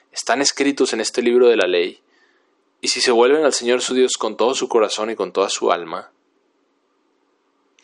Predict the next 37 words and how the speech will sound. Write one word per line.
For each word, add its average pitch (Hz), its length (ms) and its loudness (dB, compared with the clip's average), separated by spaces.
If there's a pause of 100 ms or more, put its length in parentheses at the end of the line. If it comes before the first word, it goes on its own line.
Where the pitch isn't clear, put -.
(220)
porque 110 240 -2
a - 20 4
Dios 131 240 2
no 143 100 -2
le 139 120 2
gustan 127 520 0
las - 180 -6
cosas 110 300 -2
hechas - 320 -2
a 92 60 -4
medias. - 600 -10 (1200)
A - 120 -4
Dios 107 140 0
no 135 100 2
le 135 100 4
gusta 131 340 4
que 120 80 2
lo, 110 260 -2 (360)
lo 110 160 0
pongamos 110 460 0
en 117 100 0
juicio 117 320 2
porque 101 520 -2 (540)
Él 110 300 2
no 127 340 2
será 110 600 0
probado. 92 500 0 (1400)
El 90 140 -6
libro 117 220 6
de 131 60 8
Job 127 400 2
nos 104 220 0
deja 107 240 2
eso 113 160 0
bien 113 240 0
claro. 98 280 -4
Nosotros - 580 -2